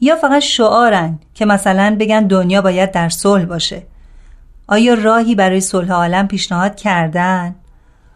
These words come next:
آیا اون پیشنهادشون با شرایط دنیای ما عملی هست؟ ببین پسرم، باید دیدتو وسیع کنی. حضرت شوقی ربانی، ولی امر بهایی، به جوونای بهایی توصیه می‌کنن که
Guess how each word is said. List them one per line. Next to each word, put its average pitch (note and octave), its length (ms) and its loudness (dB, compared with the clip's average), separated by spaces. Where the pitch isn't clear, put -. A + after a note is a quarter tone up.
آیا A3+ 220 2
اون A#3+ 140 2
پیشنهادشون G#3+ 1040 0
با F#3 300 0
شرایط F3+ 480 -2
دنیای F3+ 460 0
ما G3 140 2
عملی F#3 560 -2
هست؟ G3 460 -2
ببین B3+ 240 4
پسرم، F#3+ 500 0
باید F#3 360 0
دیدتو A3+ 440 -2
وسیع F3+ 460 -2
کنی. D#3 380 -10
حضرت C4 420 -2
شوقی G#3 540 0
ربانی، E3+ 800 -2
ولی E3+ 400 0
امر G#3+ 300 2
بهایی، E3 520 -6
به A#3+ 160 0
جوونای F3+ 560 -2
بهایی G#3+ 440 -2
توصیه F3 520 -4
می‌کنن A#3 480 0
که C4 260 0